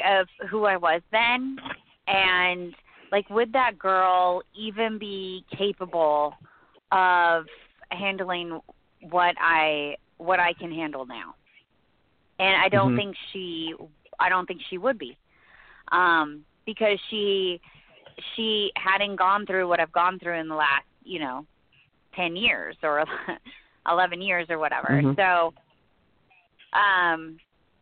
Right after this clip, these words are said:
Speaker 1: you know, I definitely can see a-, all of the growth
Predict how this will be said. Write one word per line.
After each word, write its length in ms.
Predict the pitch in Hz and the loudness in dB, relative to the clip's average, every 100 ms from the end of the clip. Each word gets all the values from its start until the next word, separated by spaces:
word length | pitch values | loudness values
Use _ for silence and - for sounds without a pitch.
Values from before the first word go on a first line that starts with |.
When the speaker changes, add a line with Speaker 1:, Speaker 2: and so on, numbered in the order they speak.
| _ | _
Speaker 1:
you 180 | - 214 | -10 -4
know, 140 | 202 196 | 0 2
I 200 | 170 208 | 2 2
definitely 540 | 220 220 277 262 226 - | 0 0 -2 -2 -4 -8
can 180 | 220 202 _ | -10 -10 _
see 460 | 220 214 214 202 196 - _ _ _ _ _ _ _ - | -10 -8 -6 -6 -8 -14 _ _ _ _ _ _ _ -4
a-, 60 | - _ | -4 _
all 300 | 185 202 202 | 0 4 4
of 80 | 190 | 2
the 80 | 180 | -4
growth 380 | - 175 160 | 0 2 2